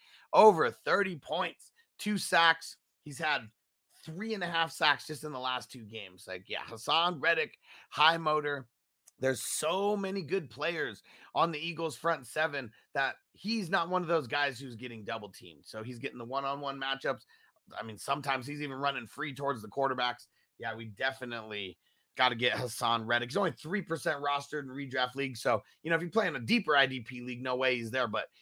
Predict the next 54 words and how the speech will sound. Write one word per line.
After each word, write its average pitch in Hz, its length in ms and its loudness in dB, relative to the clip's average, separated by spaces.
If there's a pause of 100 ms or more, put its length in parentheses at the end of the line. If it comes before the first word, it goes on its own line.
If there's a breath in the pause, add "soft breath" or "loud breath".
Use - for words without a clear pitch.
(120 soft breath)
you 175 120 -4
play 185 180 2
in 135 80 -2
a 117 40 -6
shallow 156 480 8
I 127 160 8
D 113 160 -6
P 117 220 -8
league, 113 280 -4
for 117 160 -6
sure, 120 640 0 (360 soft breath)
he's 123 260 -6
someone 117 420 -2
who, 110 300 -6
uh, - 20 0
needs 110 240 -8
to 104 60 -16
be 110 100 -6
on 104 120 -6
your 92 100 -14
radar 127 500 2
and 113 180 -2
picking. 113 240 -12 (140 soft breath)
Another 220 420 8
guy, 120 460 2 (180 soft breath)
another 202 220 4
linebacker 135 560 0
we've 139 160 -6
been 135 140 -4
mentioning 131 500 -4
for 127 160 -2
a 123 60 2
while 131 280 8
is 113 80 -2
Rashawn 135 640 -2
Gary 123 460 -4 (300 soft breath)
for 143 100 -2
the 123 100 -6
Green 127 260 -6
Bay 123 160 0
Packers. 117 520 -6 (420)
Uh, - 60 -20 (220)
just 180 360 0 (100)
super - 480 -2
solid. 143 560 2
Like, 120 180 0
that 202 180 2
is 160 120 -4
just 131 260 -4
it. 135 180 -4
Just 117 280 -12
super, 202 260 -4
super 180 320 -6
solid. 165 440 2